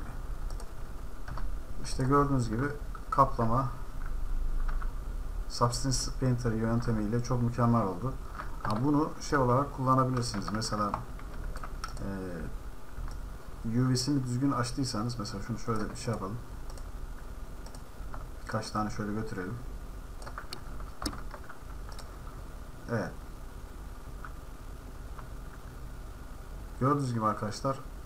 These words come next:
bak şurada birazcık şey yaptık, titreme var. O titremeyi de şöyle çözebilirsiniz. Yani tam milimetrik olursa şey olmaz, sıkıntı olmaz.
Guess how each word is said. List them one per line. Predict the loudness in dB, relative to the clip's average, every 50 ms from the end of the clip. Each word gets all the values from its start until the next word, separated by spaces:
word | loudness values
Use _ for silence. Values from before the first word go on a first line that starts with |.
| -10 -10 -10 -10 -10 -10 -8 -4
bak | -4 -4 -2
şurada | 2 2 4 4 6 4
birazcık | 6 6 6 4 4 0 -2
şey | 2 4 4
yaptık, | 4 4 2 -4 -4 -4
titreme | -6 -6 0 2 2 2 4
var. | 2 0 0 -2 -4 -8 -8 -10 -10 -8 -8 -8 -8 -8 -8 -8 -8 -8 -8 -8 -8 -8 -8 -8 -8 -8 -8 -6 -6
O | -4 -6
titremeyi | -6 -8 -4 0 2 2 4 4 2 0 0
de | 0 -2 -2 -4 -8 -8 -8 -8 -8 -8 -10 -10 -10 -10 -10 -10 -10 -10 -8 -4
şöyle | -2 0 0 0 -2 -2 -4 -4 -6 -8 -10 -10 -10 -10 -10 -10 -10 -8 -8 -8 -6 -8 -8 -8 -10 -10 -8 -8 -8 -6 -6
çözebilirsiniz. | -6 -4 -6 -4 -4 -4 -6 -6 -6 -6 -6 -6 -6 -4 -2
Yani | -2 -2 -2 -2 0
tam | 2 2 2 2 0 2
milimetrik | 4 4 6 6 6 4 2 -2 0 0
olursa | 0 0 0 0 0 -2 -2 -2 -6 -8 -4
şey | -4 -2
olmaz, | -2 0 -2 -2 -2
sıkıntı | -2 -4 -4 -4 -4 -2 -2 -2
olmaz. | 0 2 0 0 0 -2